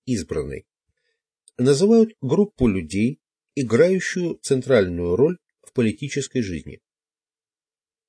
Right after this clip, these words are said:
Политическая элита — это особый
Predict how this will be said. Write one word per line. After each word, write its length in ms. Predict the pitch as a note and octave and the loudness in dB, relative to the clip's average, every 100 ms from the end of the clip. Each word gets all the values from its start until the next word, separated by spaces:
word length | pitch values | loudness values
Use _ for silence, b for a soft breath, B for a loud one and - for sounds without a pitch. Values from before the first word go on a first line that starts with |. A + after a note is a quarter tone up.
| _ _ _ _ | _ _ _ _
Политическая 800 | B2+ A#2 A#2 B2+ A2+ - G#2+ - - | 0 0 0 -4 -4 -2 0 0 -2
элита — 540 | C3+ F#3+ - E2 - _ _ _ - | -2 -2 -2 -2 -2 _ _ _ -6
это 320 | F3+ - B2+ - | -6 -4 -6 -4
особый 640 | A2+ - F3+ F3 E3 D#3+ | -6 -4 -2 -2 -4 -8